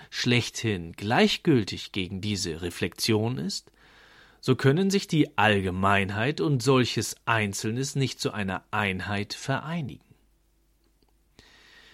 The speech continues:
Die empirische Allheit bleibt darum eine Aufgabe und ein Sollen, welches so nicht als Sein dargestellt werden kann.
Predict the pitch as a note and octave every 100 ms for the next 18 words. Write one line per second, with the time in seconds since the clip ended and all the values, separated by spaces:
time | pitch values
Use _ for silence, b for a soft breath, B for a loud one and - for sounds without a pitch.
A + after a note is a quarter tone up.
0 | b b - A2+ A#2 G#2+ - E3 G3+ G3+
1 | - G3+ - C3+ C3 A#2 C#3+ D#3+ - -
2 | E3+ F#3+ C#3+ - - G2 F#2 F#2+ A2 A#2+
3 | - A#2+ B2 - - G2+ F#2+ - G2 F#2+
4 | G#2 G#2+ - - A#2 - A#2+ B2+ B2+ B2+
5 | E2+ - _ _ B B B B B -
6 | G#2+ A#2+ G#2+ - A2 G2+ A#2 B2 C#3 -
7 | - D#3 D#3 - G#2+ F#2 F#2 A2+ - -
8 | - - D#2 C#2 - A#1+ G#1+ C2+ - -